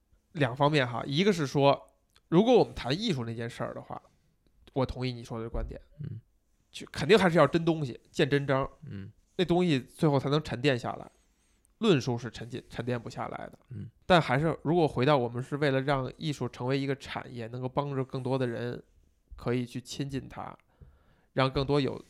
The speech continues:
Speaker 1: 才华、有天赋的人能够从事它，能够在当中提供他能做出东西的可能性的话，我认为这个论述是有价值的。
Speaker 2: 嗯。
Speaker 1: 或者说换一个特别恶俗的例子哈，某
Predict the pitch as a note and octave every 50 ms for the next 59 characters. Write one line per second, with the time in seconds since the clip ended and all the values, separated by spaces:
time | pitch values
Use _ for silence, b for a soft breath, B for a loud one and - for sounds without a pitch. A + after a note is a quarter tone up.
0 | _ _ _ _ _ _ _ _ _ _ _ - - - A#2+ A2+ B2 C#3 B2+ B2
1 | A#2+ A2+ A2+ - - B2+ B2+ C3+ - C3 A#2 A2+ A2 A2 A2+ A#2 A#2 A#2 B2+ C3
2 | B2+ B2+ - - - - A2 B2 C3 - - B2 - - - - - - _ _
3 | _ _ _ _ _ _ - A#2 A#2+ B2+ B2+ B2+ C#3 B2 A#2+ C3+ C3 C3 C3 C3+
4 | C3+ C3+ C#3 - - _ - - - B2 C3 C#3+ C3+ B2+ - C#3 C3 C3 C3 C3
5 | - - B2 C3+ B2+ - C3 C3+ D3 C#3 B2 B2 - - - - - A2+ A#2+ B2+
6 | - D3 C3 - B2 - - - - - b b b b b b - B2+ A#2 A#2+
7 | B2 B2+ B2 B2 B2 B2+ A#2+ A#2 A#2 A#2+ A#2 A2+ - - B2 B2+ A#2+ A#2 A#2 A#2
8 | - B2+ A2+ - A#2+ - - - - - - _ _ _ _ _ _ _ _ _
9 | _ _ _ _ _ _ _ _ _ _ _ _ _ _ _ _ _ - G#2 F#2
10 | F#2+ A2 B2+ - _ _ _ _ _ _ _ _ _ _ _ _ _ _ _ _
11 | _ _ _ _ - - - - F3+ D3+ C3 B2 D#3 D#3+ - - D#3+ D3 D3+ D#3+
12 | D#3 - C3 C3+ D3 D3+ - - _ _ F3 F3 C#3 A#2+ - - A#2+ B2 A#2 A#2+
13 | B2 A#2+ B2 B2 - - - - - - - _ _ _ _ _ _ - C3 -
14 | A#2+ A#2 A#2 - -